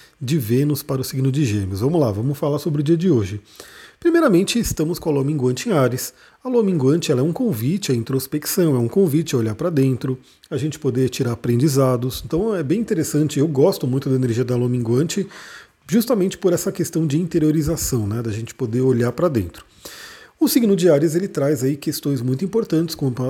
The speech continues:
a nossa individualidade, o nosso eu, né, nosso poder pessoal, e também um tema muito, muito trabalhado aí em terapias, né, principalmente eu que trabalho com as terapias corporais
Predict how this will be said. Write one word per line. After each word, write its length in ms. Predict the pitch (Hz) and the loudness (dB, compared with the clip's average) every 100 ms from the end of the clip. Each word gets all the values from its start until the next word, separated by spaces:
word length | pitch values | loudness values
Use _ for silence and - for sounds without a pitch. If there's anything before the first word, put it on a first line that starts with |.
| - | -2
a 60 | |
nossa 260 | 127 135 160 | 0 0 0
individualidade, 840 | 135 135 120 123 175 147 135 113 117 | 2 2 2 2 2 2 2 2 -2
o 40 | |
nosso 380 | 117 - 180 127 | -2 -2 0 4
eu, 300 | 120 165 117 | 6 6 4
né, 240 | 107 143 - _ _ | -2 -4 -8 _ _
nosso 260 | 139 139 151 | -8 -8 -6
poder 340 | 156 123 131 | -4 -2 -2
pessoal, 580 | - 143 170 131 120 151 - - - | -2 -4 2 4 4 0 -8 -20 -4
e 140 | 170 233 | -2 0
também 560 | 233 208 127 127 147 - _ 170 | 2 2 2 0 -2 -6 _ -6
um 120 | 185 | -4
tema 520 | - 131 135 143 143 - _ 156 | 2 2 4 0 -4 -12 _ -2
muito, 480 | 160 254 277 - | 2 2 0 0
muito 600 | 147 143 165 165 151 117 - | 2 2 2 0 0 0 -2
trabalhado 580 | 175 170 120 156 165 131 | 0 2 2 2 2 2
aí 80 | |
em 40 | 123 | 0
terapias, 600 | - 120 - 170 170 110 | -2 -4 -4 -2 -2 0
né, 100 | 135 | -4
principalmente 420 | 147 147 156 147 | -4 -4 -2 0
eu 80 | 147 | -2
que 60 | |
trabalho 320 | - 131 131 123 | -2 0 0 0
com 80 | |
as 80 | 135 | -4
terapias 360 | 139 120 131 - | -4 -4 -4 -4
corporais 600 | 151 147 180 139 147 | -4 2 2 2 0